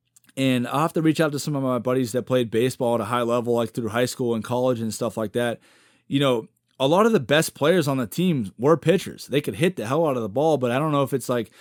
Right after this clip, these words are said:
they get to college or they get to the majors and they just focus on pitching and they don't hit. But if you can do both, I mean, look at this guy. This guy's gonna get a huge payday. I don't know what his contract is right now, but you gotta figure he can go up,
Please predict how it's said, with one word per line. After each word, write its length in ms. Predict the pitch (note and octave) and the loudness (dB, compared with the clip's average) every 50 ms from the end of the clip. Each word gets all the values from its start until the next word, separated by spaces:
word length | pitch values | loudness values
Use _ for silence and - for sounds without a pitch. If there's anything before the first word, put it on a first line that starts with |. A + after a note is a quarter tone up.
| - - _ - | -20 -20 _ -4
they 100 | - C3+ | -2 0
get 180 | B2+ C#3+ D3+ D3+ | 2 2 2 2
to 140 | - C3+ A#2+ | 2 0 0
college 480 | G#2 - C#3 D3 D#3+ D#3+ D#3+ D#3+ D3 C3+ | 0 0 -2 0 2 4 4 4 2 2
or 60 | C3+ | -2
they 100 | B2 B2+ | -2 -2
get 160 | A#2+ C#3+ C#3 | -2 -2 -2
to 60 | - C3+ | -2 -2
the 80 | A#2+ | -2
majors 460 | A2+ A#2+ C3 C#3 D3 C#3+ C#3+ C#3+ B2+ | 0 2 4 4 4 4 2 0 0
and 80 | C3 B2 | 0 0
they 80 | B2 B2 | 0 0
just 200 | B2 B2+ A#2 - | -2 -4 -6 -2
focus 320 | - C3 C#3 B2 C#3 - | -2 -2 -2 -2 -2 -4
on 140 | C3+ A#2+ G#2 | -4 -4 -4
pitching 380 | - C#3+ C#3 C#3+ - D3+ C#3 | -2 -2 -2 0 0 -2 -2
and 100 | C3+ B2+ | -2 0
they 60 | A#2+ A#2+ | 0 0
don't 180 | B2+ B2 A2 | 0 -2 -2
hit. 300 | G2 A#2 C#3+ E3+ F#3 _ _ _ _ _ _ _ _ _ _ _ _ - | 0 2 2 2 2 _ _ _ _ _ _ _ _ _ _ _ _ -12
But 220 | - B2 C3 C3 B2 | -4 0 0 2 2
if 140 | A#2 - | 0 0
you 80 | G3 G#3 | 0 2
can 100 | A3+ G#3+ | 4 6
do 160 | F#3 D3+ C3+ | 6 6 6
both, 400 | A#2+ A2+ D3+ F#3 G#3+ F3+ C#3+ - | 4 4 4 6 6 6 4 2
I 60 | C3+ | 0
mean, 240 | B2+ C3+ C3 B2+ A#2+ _ - - _ _ - - | 0 0 0 0 -2 _ -14 -20 _ _ -10 -4
look 180 | G3+ G#3 F#3+ | -2 -2 0
at 80 | C4 A3+ | 0 2
this 160 | B3 F#3 C#3+ | 2 2 2
guy. 340 | - C#3+ A#2+ G#2+ G2 G2+ G#2 - | 2 0 2 2 0 -2 -4 -4
This 160 | E3 G3 F#3+ | -4 -4 -4
guy's 260 | - C#4+ B3 A3 F#3+ | -2 -2 0 0 0
gonna 200 | D3+ F#3 F3+ D3+ | 0 0 -2 0
get 160 | C3 C3+ C3+ B2+ | 0 -2 -2 -4
a 40 | |
huge 380 | A#2 A#2 E3 A3 B3 A3 - - | -2 2 4 4 4 4 2 -2
payday. 380 | - D#3+ G3+ A3 G3 C#3 B2 A#2 | 0 2 4 4 4 4 2 0
I 80 | C3 | 0
don't 100 | D#3+ G3 | 0 0
know 80 | G#3 G#3+ | 0 2
what 120 | F3 D#3 | 2 2
his 120 | C3+ A#2 - | 0 0 -2
contract 480 | - D#3+ F#3+ G3+ F#3+ - D#3+ C3+ - | -4 -2 -2 -2 0 0 0 0 0
is 180 | C3 B2 A#2 G#2+ | 0 -2 -2 0
right 180 | A#2+ A#2+ A#2+ | -2 -2 -2
now, 200 | A2+ A#2 A#2 A#2 | -2 -2 -2 -2
but 140 | A#2+ A2+ C3+ | -2 -2 -2
you 80 | E3 F#3 | -2 0
gotta 200 | A3 A3+ E3 A#2 | -2 -2 -2 -2
figure 300 | - - F3 E3+ D#3 C#3 | -4 -2 -2 0 0 2
he 140 | C#3+ E3 F3 | 2 2 2
can 260 | G#3 F3 C#3+ B2 A#2+ | 2 0 0 0 -4
go 240 | A2+ A2+ C3 C3 C3+ | -2 0 2 2 2
up, 140 | C#3+ D3 | 2 0